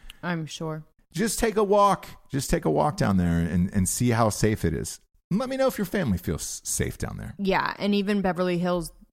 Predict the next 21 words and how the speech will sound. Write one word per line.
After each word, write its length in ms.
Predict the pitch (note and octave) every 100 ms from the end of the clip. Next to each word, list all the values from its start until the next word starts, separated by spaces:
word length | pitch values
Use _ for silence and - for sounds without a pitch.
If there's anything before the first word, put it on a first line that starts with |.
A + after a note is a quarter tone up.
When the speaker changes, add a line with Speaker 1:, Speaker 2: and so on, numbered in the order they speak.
| _
Speaker 1:
every 340 | F#3 F3+ F3+ F3
place 360 | - E3+ E3
is 140 | E3 D#3
no 180 | E3 D#3+
loitering, 540 | D#3 D#3 E3 F3 E3+
and 100 | D#3
it's 160 | D3+ -
all 500 | - D#3+ D3+ D3+ D3+
stores 1000 | D3 - - - - F3 D#3+ D3+ E3+ F#3+
and 220 | F3+ F3
things. 400 | - F3 F3+ G#3+ -
So, 100 | -
Speaker 2:
Yeah. 80 |
Speaker 1:
like, 340 | D#3+ D3+ D3+ - - _ _ _ -
you 100 | F#3
can't, 240 | F#3 F#3 - - _ _ _
Speaker 2:
You 60 | G#2
Speaker 1:
you 20 |
Speaker 2:
can't. 260 | G2 A2+ F2+
Speaker 1:
can't 380 | F3 E3 - -
Speaker 2:
No. 300 | F2+ D#2+